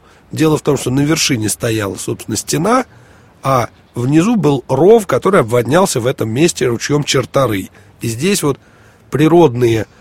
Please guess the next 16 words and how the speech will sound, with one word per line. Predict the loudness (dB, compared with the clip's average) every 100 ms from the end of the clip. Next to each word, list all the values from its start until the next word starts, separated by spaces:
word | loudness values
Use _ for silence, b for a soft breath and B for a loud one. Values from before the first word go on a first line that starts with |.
| b _
причины, | -6 -4 -2 -2 -4
почему | -6 -6 -4
именно | 0 0
здесь | 0 2 2 2
разместились | -6 -6 -8 -6 -8 -6 -8 b b
стены | -14 -6 -6 -4
Белого | -4 -4
города, | -2 0 0
особенно | 0 -2 -2 -2
очевидны. | -2 -6 -8 -16 _
Продолжим | 0 2 4 2 -2
гулять, | -2 0 -2 -2
собственно, | -6 -6 -6 -4
по | -2
Гоголевскому | -2 -2 -2 -4 -6 -4
бульвару. | -4 -4 -6